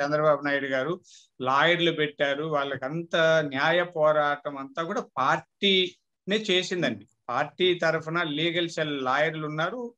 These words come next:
కార్యకర్తలు ఉన్నారు, ప్రతి చోట ఉద్యమాలు చేస్తున్నాం. అంటే ఈ కరోనా వల్ల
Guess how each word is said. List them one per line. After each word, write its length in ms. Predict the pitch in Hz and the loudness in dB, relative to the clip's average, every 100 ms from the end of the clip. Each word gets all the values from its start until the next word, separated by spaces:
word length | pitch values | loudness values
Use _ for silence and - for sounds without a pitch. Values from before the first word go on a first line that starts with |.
| _ _ _ | _ _ _
కార్యకర్తలు 640 | 135 151 170 170 156 160 165 | 0 2 2 0 -4 -2 -2
ఉన్నారు, 200 | 185 202 | -2 -2
ప్రతి 340 | 156 151 147 - | -4 -6 -6 -2
చోట 240 | 165 175 196 | -2 0 0
ఉద్యమాలు 560 | 175 156 175 180 170 | 0 -2 -2 0 0
చేస్తున్నాం. 600 | 151 147 - 139 117 107 _ - - _ _ _ | 0 -2 -2 -6 -6 -8 _ -20 -20 _ _ _
అంటే 220 | 165 208 190 | -2 2 4
ఈ 320 | 175 170 170 - | 4 2 0 -2
కరోనా 920 | 147 165 190 196 190 185 185 185 180 - | 2 4 4 4 2 0 2 2 -2 -2
వల్ల 580 | 151 170 160 151 165 | 0 2 4 4 2